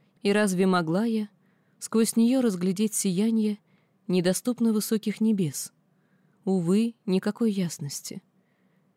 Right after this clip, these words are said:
Письмо прочла и госпожа Весенних покоев. «Я не раз предлагал юной госпоже поступить на придворную службу», говорит министр. «Правда, обстоятельства складываются не очень благоприятно, ибо государыня-супруга тоже из нашего дома.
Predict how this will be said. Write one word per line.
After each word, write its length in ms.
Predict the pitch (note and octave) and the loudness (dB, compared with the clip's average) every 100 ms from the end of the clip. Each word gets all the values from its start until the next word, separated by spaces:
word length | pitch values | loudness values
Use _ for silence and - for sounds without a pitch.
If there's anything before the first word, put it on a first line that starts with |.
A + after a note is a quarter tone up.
| _ | _
Письмо 360 | G3 - A#3 D4+ | -6 0 0 2
прочла 440 | B3+ A#3 A3 A#3+ | -2 -2 -2 -2
и 60 | A#3+ | 0
госпожа 460 | G3 - F#3+ F#3+ | -2 -2 -2 -2
Весенних 520 | G#3+ G3 - F3+ F3 - | -2 -2 0 0 -2 -4
покоев. 600 | F3 - C#3 C3 - - _ _ _ _ _ _ _ _ - | -8 -6 -8 -8 -14 -20 _ _ _ _ _ _ _ _ -8
«Я 200 | D#3+ E3+ | -2 0
не 120 | D#3+ | 0
раз 220 | F3+ G#3 | -2 -6
предлагал 480 | - F3 F3 F3+ F#3+ | -6 -2 -2 0 -2
юной 300 | F3 G3 F#3+ | 0 0 0
госпоже 440 | E3+ - E3 F3+ | -2 -4 -4 -4
поступить 580 | G3 F3 - D#3+ F#3+ - | -6 -6 -6 -6 -6 -4
на 120 | F3 | -4
придворную 540 | D#3 D#3 E3 F3+ F3 F3 | -4 -6 -4 -2 0 -2
службу», 520 | - G#3+ F3 C#3+ D3+ - | -2 -4 -4 -10 -16 -14
говорит 420 | D3+ D3 C#3+ C#3+ | -4 -2 -2 -2
министр. 580 | D3+ D3+ C#3+ - - - _ _ _ _ _ _ _ - | -2 -2 -4 -6 -14 -16 _ _ _ _ _ _ _ -4
«Правда, 380 | F#3+ G3+ B3+ B3+ | -2 0 2 0
обстоятельства 720 | - G#3 G3+ B3 B3 - G3+ | -2 -2 0 0 -6 -6 -8
складываются 760 | - - F3 G3 G3+ G3+ - F3 | -6 -2 -2 0 -2 -2 -2 -2
не 140 | E3+ | -2
очень 240 | F#3 - | -2 -4
благоприятно, 800 | F3+ E3 D#3 D3+ D3 F#3+ G3+ E3+ - _ _ _ _ - | -4 -2 -4 -4 -4 -4 -6 -14 -20 _ _ _ _ -6
ибо 220 | B3+ G3+ | -2 0
государыня-супруга 1120 | F#3 - C#3+ E3 G#3 G3 F3 C#3 - E3+ D#3+ | 0 -2 -2 -2 0 0 -2 -6 -6 -4 -4
тоже 280 | - F3+ G#3+ | -4 -4 -4
из 80 | F#3+ | -4
нашего 380 | D#3+ D#3+ D#3+ D3 | -4 -4 -6 -6
дома. 380 | C#3 B2+ - | -8 -8 -12